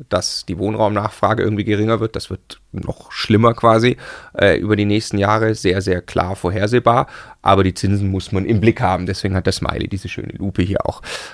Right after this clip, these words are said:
Äh, so, zwanzig fünfundzwanzig, was ist jetzt eigentlich, äh, in diesem Jahr los? Ähm, die Nachfrage ist nach wie vor sehr hoch, brauchen wir, glaub ich, nicht nochmal kommentieren. Zinsen volatil, haben wir gerade schon erklärt. Also es ist einfach Unsicherheit drin. Ja,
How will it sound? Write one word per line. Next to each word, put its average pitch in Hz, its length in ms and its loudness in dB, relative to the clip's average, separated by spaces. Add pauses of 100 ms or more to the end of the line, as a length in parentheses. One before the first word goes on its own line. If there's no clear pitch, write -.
Äh, 113 260 6
so, 143 220 6
zwanzig 147 380 2
fünfundzwanzig, 127 580 2
was 113 160 4
ist 113 60 0
jetzt 104 160 2
eigentlich, 107 320 0
äh, 101 200 4
in 90 100 -2
diesem 107 220 0
Jahr 101 160 4
los? 98 460 -2
Ähm, 110 340 0
die 113 100 2
Nachfrage 117 500 4
ist 101 160 -4
nach 98 120 -6
wie 104 60 -14
vor 135 160 4
sehr 139 160 6
hoch, 135 320 2
brauchen 101 180 2
wir, 101 40 -2
glaub 95 120 2
ich, 98 60 0
nicht 98 140 0
nochmal 95 220 0
kommentieren. 107 440 0 (460)
Zinsen 170 460 2
volatil, 127 600 4
haben 156 80 0
wir 131 80 0
gerade 120 180 2
schon 123 140 -2
erklärt. 123 520 4
Also 120 200 0
es 113 100 -8
ist - 300 -6
einfach 139 380 -8
Unsicherheit 143 760 -2
drin. 196 320 0
Ja, 147 320 -2